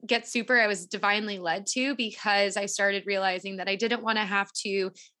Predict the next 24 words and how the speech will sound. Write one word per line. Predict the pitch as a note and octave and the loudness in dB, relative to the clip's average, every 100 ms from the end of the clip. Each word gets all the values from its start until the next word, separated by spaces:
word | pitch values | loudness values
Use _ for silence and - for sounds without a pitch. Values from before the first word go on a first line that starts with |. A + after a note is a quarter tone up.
| - | 0
give | G#3+ G3+ | 2 4
up | G#3 G3+ G3+ | 4 4 2
my | A3+ G3+ G3 G3 G3+ | 0 2 4 4 2
morning | G3+ G3 F#3+ A3 | -2 -4 -4 -4
cup | G3+ G3+ B3+ | 0 0 0
or | F#3+ G3 | -4 -2
my | F#3 F3+ F3+ F3 | 0 0 0 -2
ritual. | G3+ F#3 - F#3+ C4 D4 - - - | -2 -2 0 4 4 2 -10 -18 -2
And, | G3+ G3+ G3 F#3+ | 2 4 2 2
um, | G3+ G3 F#3+ F#3+ | 4 6 4 2
no | G#3 G#3 | 0 0
shame | G3+ A#3 G#3+ | 2 2 0
in | G#3+ | -2
the | |
game | G3 G3 G#3 | 0 0 0
if | G3+ | -2
you | G3+ | -2
love | F#3+ F#3+ | 0 0
mushroom | G3+ F#3+ - G#3 | 0 -2 -4 -6
coffee | G3 G3+ G3 A3+ A#3+ B3+ | 0 0 2 4 6 6
or | G3+ | 4
if | F#3+ G3 - | 2 -2 -4
you | G3+ | -4
love | A3 G3 | 2 2